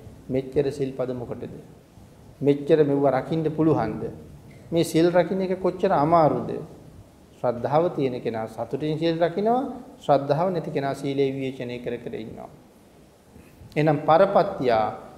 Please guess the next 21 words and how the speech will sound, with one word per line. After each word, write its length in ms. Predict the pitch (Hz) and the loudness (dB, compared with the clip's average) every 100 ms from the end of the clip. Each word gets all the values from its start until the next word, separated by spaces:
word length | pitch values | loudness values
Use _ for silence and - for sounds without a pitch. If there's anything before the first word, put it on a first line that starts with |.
| - | -2
අනුන් 320 | 143 170 233 254 | 4 6 6 4
කියන 260 | 233 196 175 | 4 4 4
දේ 220 | 151 147 | 4 6
අදහනවා. 600 | 127 120 117 110 117 123 - - - - _ _ - | 6 4 -2 -8 -10 -12 -16 -20 -20 -20 _ _ -20
තමන් 360 | - 139 151 156 | -6 0 2 6
අවබෝධ 440 | 127 143 170 196 | 6 6 6 6
කරනවා 440 | 190 151 135 123 117 120 - - - | 6 2 2 0 -2 -6 -14 -20 -12
සමහර 400 | - 135 147 160 | -4 0 2 2
කෙනෙක්, 320 | 156 214 240 - - - - | 2 0 0 -4 -10 -14 -14
නමුත් 220 | - 139 - | -6 -6 -4
අනුන් 260 | 143 151 180 | 0 2 0
කියන 200 | 175 151 | -2 -2
එක 120 | 151 | 0
අදහනවා 480 | 131 127 120 143 135 | -2 -2 -4 -6 -6
කියන 220 | 135 131 | -6 -8
කෙනාට 320 | 127 131 123 131 | -6 -6 -6 -8
ඊතරම්ම 580 | 123 - 135 147 160 | -8 -4 -2 -2 -4
ශ්‍රද්ධාව 520 | 156 135 127 131 139 151 | -4 -4 -4 -4 -4 -4
එකපාර 380 | 131 131 123 123 | -4 -4 -2 -4
පහළ 280 | 127 120 123 | -4 -6 -6
වෙන්නේ 360 | 123 127 175 | -6 -4 -6